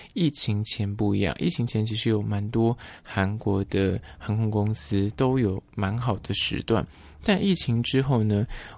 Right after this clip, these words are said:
我毕竟去是工作，所以时段比较好，就剩下联航，价格也相对比较便宜，那就怀抱有这种心态，所以我这几次去都是搭联航去韩国。那从我去年十一月到现在也去了四趟韩国，都是搭联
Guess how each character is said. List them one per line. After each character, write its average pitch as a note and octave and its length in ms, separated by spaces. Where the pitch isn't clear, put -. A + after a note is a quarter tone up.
我 G#2 140
毕 C#3 200
竟 B2+ 160
去 B2+ 180
是 A2+ 100
工 G2+ 320
作， G2+ 200
所 C3+ 160
以 A#2 140
时 - 300
段 C#3 240
比 F#2+ 80
较 A2 140
好， G2+ 240
就 A2+ 140
剩 A#2+ 180
下 A#2+ 140
联 G2 320
航， A2+ 260
价 C3 220
格 F#2 140
也 F2+ 140
相 A2+ 280
对 A2+ 140
比 - 140
较 G#2 140
便 - 400
宜， - 140
那 D#3 100
就 D#3+ 120
怀 A#2+ 160
抱 C3+ 160
有 G#2+ 80
这 A2+ 100
种 G2+ 180
心 G#2 200
态， A2 140
所 B2+ 140
以 A#2 40
我 F#2+ 120
这 B2+ 260
几 C2+ 240
次 - 300
去 - 220
都 G#2 140
是 G#2+ 140
搭 G#2+ 240
联 G2+ 200
航 G2+ 200
去 A2 120
韩 - 220
国。 - 260
那 E3 140
从 A2 260
我 G#2 120
去 C3+ 240
年 G#2 220
十 - 260
一 G2+ 40
月 A2 240
到 A2 180
现 G#2+ 240
在 G#2+ 180
也 G2 160
去 - 200
了 G#2+ 160
四 - 320
趟 G#2+ 260
韩 F#2 220
国， G2 140
都 A#2 140
是 B2 100
搭 A2 200
联 G2+ 240